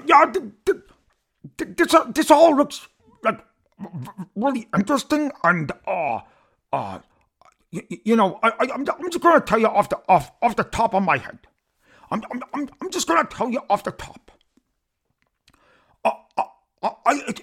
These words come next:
it's not that I don't value what my, my brethren, my Image partners what they have. It's, it's not that I don't value that. It's, it's, it's, I, I, I, I, I value Spawn more. I value Spawn more.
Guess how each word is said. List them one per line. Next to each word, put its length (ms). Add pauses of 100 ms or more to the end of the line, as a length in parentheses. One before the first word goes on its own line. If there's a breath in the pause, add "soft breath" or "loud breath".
it's 180
not 280
that 140
I 100
don't 340 (100)
value 640
what 200
my, 300 (100)
my 180
brethren, 680
my 260
Image 280 (100)
partners 580 (500 soft breath)
what 160
they 80
have. 440
It's, 160 (200 loud breath)
it's 220
not 320
that 160
I 80
don't 400
value 500
that. 300 (800 soft breath)
It's, 200 (380)
it's, 160 (260)
it's, 120 (200)
I, 80 (120)
I, 300 (280)
I, 100 (260)
I, 200
I 40
value 440
Spawn 420
more. 320 (260)
I 60
value 320
Spawn 380
more. 260